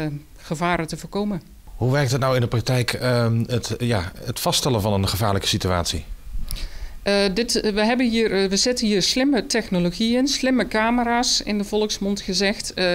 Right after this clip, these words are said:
Speaker 1: deze toepassingen die worden ook ingezet in, eh, de beveiligingswereld. We kunnen daar, eh, in slaapkamers kunnen we, ehm, zones softwarematig plaatsen. En als er in die zone een beweging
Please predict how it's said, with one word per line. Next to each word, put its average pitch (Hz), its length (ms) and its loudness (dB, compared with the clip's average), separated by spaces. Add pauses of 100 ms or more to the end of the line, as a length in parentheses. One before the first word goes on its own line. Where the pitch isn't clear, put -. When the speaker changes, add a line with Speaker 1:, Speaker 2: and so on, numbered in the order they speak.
(120)
Speaker 1:
deze 196 320 0
toepassingen 208 640 -2 (280)
die 185 120 0
worden 196 260 2
ook 233 140 0
ingezet 208 540 0
in, 180 340 -2
eh, 170 200 0
de 170 80 -2
beveiligingswereld. 208 1400 0 (140)
We 180 140 0
kunnen 214 340 2
daar, 180 360 2
eh, 165 520 0
in 175 140 0
slaapkamers 208 760 0
kunnen 185 260 -2
we, 170 160 2 (320)
ehm, 165 460 2 (240)
zones 240 640 2 (440)
softwarematig 190 1500 -2
plaatsen. 233 460 2
En 180 160 0
als 185 220 0
er 185 80 -2
in 185 100 2
die 175 100 0
zone 202 360 0
een 170 100 2
beweging 208 560 0